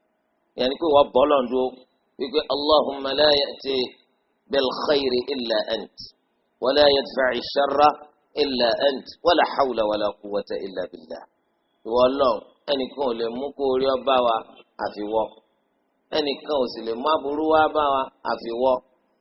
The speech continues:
Àwọn ọ̀gbọ́ngbọ́n kan àti lágbára kan lẹ́yìn wọ lọ. Máa ṣe tó fẹ́ sí lọ, bọ́lọ̀ ọba dúró. Torí pé tí ó ṣèyàn àti téèyàn ó ṣe kò lè yẹ. Tó kádàrá ni kò ṣe yí. Látijọ́ tẹ̀ ń ti ń sọ́ra náà,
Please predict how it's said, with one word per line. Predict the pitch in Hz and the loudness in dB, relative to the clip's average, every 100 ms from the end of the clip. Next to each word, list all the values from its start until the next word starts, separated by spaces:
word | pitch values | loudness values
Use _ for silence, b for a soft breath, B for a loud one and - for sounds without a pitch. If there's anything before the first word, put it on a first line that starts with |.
| _ | _
Àwọn | 127 147 | 0 4
ọ̀gbọ́ngbọ́n | 131 120 160 151 156 | 2 2 -2 0 -4
kan | 139 131 | -2 -4
àti | 110 107 | -4 -6
lágbára | 113 131 123 131 117 | -2 -2 0 0 0
kan | 101 117 | -2 -6
lẹ́yìn | 127 131 104 | -2 -2 -2
wọ | 92 | -4
lọ. | 95 90 _ _ _ _ _ _ _ _ _ | -4 -8 _ _ _ _ _ _ _ _ _
Máa | 175 185 | 4 4
ṣe | 180 185 | 4 0
tó | 180 175 | 2 2
fẹ́ | 180 175 | 2 0
sí | 165 | -2
lọ, | 160 156 160 _ - | -2 -4 -4 _ -6
bọ́lọ̀ | 156 156 135 | -2 0 0
ọba | 127 127 | 0 0
dúró. | 127 131 127 _ _ - | -2 -8 -8 _ _ 0
Torí | 170 | 0
pé | 190 190 | 2 0
tí | 180 | 0
ó | 196 | 0
ṣèyàn | 196 190 180 143 | 0 -2 -2 0
àti | 127 127 | -2 -4
téèyàn | 139 160 135 | -8 -4 -2
ó | 120 | -4
ṣe | 110 110 | -8 -10
kò | 101 | -8
lè | 107 110 | -6 -6
yẹ. | 101 - _ _ _ _ _ _ _ _ _ _ _ _ _ _ _ _ - | -6 -8 _ _ _ _ _ _ _ _ _ _ _ _ _ _ _ _ -14
Tó | 101 | -4
kádàrá | 139 139 139 110 107 | 0 4 4 4 0
ni | 101 | -4
kò | 98 90 | -10 -12
ṣe | 104 | -8
yí. | 107 107 107 _ _ _ _ _ 202 | -8 -10 -14 _ _ _ _ _ 2
Látijọ́ | 254 175 160 180 | 2 2 0 2
tẹ̀ | 175 | 4
ń | 135 | 0
ti | 135 | -2
ń | 135 | -8
sọ́ra | - 131 120 113 | -2 0 2 0
náà, | 127 113 | -2 -8